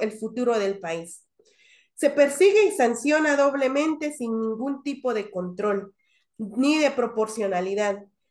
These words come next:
siendo la universidad juez y parte dentro de los procesos administrativos, pero también activa el sistema penal para perseguir penalmente a los estudiantes.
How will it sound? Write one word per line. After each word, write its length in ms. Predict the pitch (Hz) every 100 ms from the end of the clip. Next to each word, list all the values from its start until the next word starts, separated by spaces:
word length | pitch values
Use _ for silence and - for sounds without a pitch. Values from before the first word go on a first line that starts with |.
| _
siendo 440 | - 277 294 302
la 160 | 302 285
universidad 840 | 262 262 240 220 220 208 214 269 277
juez 380 | - 277 285 -
y 160 | 226
parte 420 | 226 262 285 254 226
dentro 400 | 220 220 208 202
de 120 | 208
los 180 | 214 214
procesos 560 | 202 214 247 254 285
administrativos, 1120 | 240 208 214 202 202 202 185 220 285 311 311 - _ _ _
pero 300 | - 254 247
también 460 | 247 226 226 285 311 320 - _ _ _
activa 520 | 220 226 - 277 285
el 100 | 262
sistema 580 | - 220 - 247 254 247
penal 440 | 220 202 233 294 - _ _
para 340 | - 269 277 269
perseguir 640 | 233 220 196 208 285 -
penalmente 580 | 220 214 220 226 220 220
a 60 |
los 180 | 190 196
estudiantes. 840 | 208 - 190 190 190 185 180 -